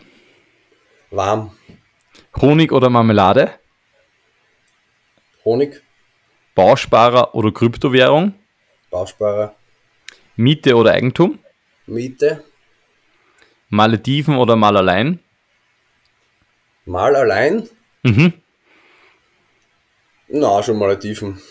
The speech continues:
Speaker 2: All-inclusive oder Fische fangen?
Speaker 1: Fische fangen.
Speaker 2: Stadt oder Land?
Speaker 1: Land.
Speaker 2: Flug oder Zug?
Speaker 1: Flug.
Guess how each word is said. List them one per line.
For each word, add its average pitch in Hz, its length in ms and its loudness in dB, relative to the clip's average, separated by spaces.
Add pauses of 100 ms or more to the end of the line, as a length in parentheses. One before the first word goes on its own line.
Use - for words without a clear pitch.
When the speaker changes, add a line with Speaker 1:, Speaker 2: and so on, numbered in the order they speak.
(760)
Speaker 2:
All-inclusive 123 840 0
oder 117 180 2
Fische 135 340 -2
fangen? 156 380 0 (640)
Speaker 1:
Fische 107 340 -14
fangen. 110 520 -8 (640)
Speaker 2:
Stadt - 380 0
oder 113 140 0
Land? 107 380 -2 (640)
Speaker 1:
Land. 107 480 -8 (880)
Speaker 2:
Flug 180 400 -2
oder 120 180 -2
Zug? 202 400 -6 (1700)
Speaker 1:
Flug. - 500 -8